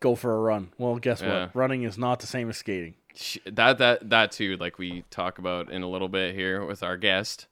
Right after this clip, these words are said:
Speaker 2: which we'll announce in a sec. But yeah, it's like, wha-, how do you practice skating?
Speaker 1: <laughs>
Speaker 2: Like, y-, you just don't.
Speaker 1: Rollerblades
Speaker 2: <laughs>
Speaker 1: don't cut it.
Speaker 2: That too. Like, you could say rollerblades, but, like, have you ever rollerbladed a lot and then you go out with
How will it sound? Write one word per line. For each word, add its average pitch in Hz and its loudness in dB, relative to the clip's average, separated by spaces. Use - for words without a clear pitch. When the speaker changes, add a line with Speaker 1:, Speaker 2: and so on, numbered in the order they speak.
Speaker 2:
which - -12
we'll 87 -8
announce 90 -10
in 85 -14
a - -18
sec. 87 -10
But 90 -6
yeah, 120 2
it's 95 -8
like, 104 0
wha-, 110 0
how 123 6
do 120 4
you 120 2
practice 110 -2
skating? 69 -8
Speaker 1:
<laughs> - -20
Speaker 2:
Like, 98 -4
y-, 110 -8
you 101 -2
just - -8
don't. 58 -8
Speaker 1:
Rollerblades 147 8
Speaker 2:
<laughs> - -
Speaker 1:
don't 135 4
cut 113 2
it. 92 -6
Speaker 2:
That 127 8
too. 107 2
Like, 95 2
you 107 -2
could 107 -2
say 123 8
rollerblades, 117 6
but, 107 2
like, 101 2
have 104 -2
you 101 2
ever 113 -2
rollerbladed 110 2
a 110 4
lot 107 4
and 110 0
then 104 0
you 98 -4
go 98 0
out 98 2
with 90 -6